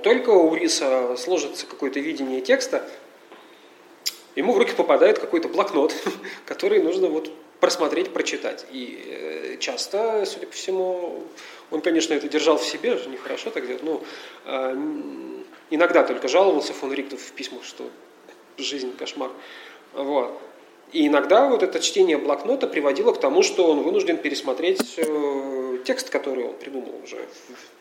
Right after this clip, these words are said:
в-, сделал окончательную редакцию. Э, поэтому как бы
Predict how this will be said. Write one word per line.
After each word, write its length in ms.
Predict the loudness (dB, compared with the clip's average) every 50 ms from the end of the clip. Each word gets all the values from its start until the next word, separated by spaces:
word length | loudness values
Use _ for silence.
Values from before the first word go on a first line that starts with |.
| _ _ _
в-, 60 | -16 -4
сделал 280 | 2 2 4 4 2 0
окончательную 520 | -2 -4 -4 -4 -6 -6 -6 -8 -8 -8
редакцию. 460 | -6 -6 -8 -8 -10 -12 -16 -16 -16 -18 -18 -20 -20 -20 -18 -10 -6
Э, 220 | -4 -4 -4 -4 -6 -10 -14 -18 -20 -20 -18 -18 -18 -18 -18 -18 -18 -20 -20 -20 -16 0 4
поэтому 640 | 6 6 8 8 6 8 8 8 8 8 8 6 4
как 120 | 0 -4
бы 100 | -6 -8